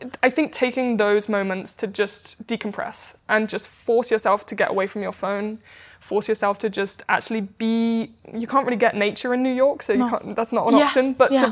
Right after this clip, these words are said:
Speaker 1: be somewhere else and remember that life exists beyond your company.
Speaker 2: Mm-hmm.
Speaker 1: Because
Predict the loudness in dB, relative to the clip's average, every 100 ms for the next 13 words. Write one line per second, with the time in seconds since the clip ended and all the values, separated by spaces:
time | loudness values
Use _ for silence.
0 | 2 0 0 0 2 4 4 4 4 2
1 | -6 -16 -20 -10 0 4 4 4 4 2
2 | 2 4 4 2 -2 0 -2 -4 -16 -10
3 | -4 -4 -2 -6 -6 -10 -8 -8 -8 -6
4 | -2 0 0 0 -2 4 4 4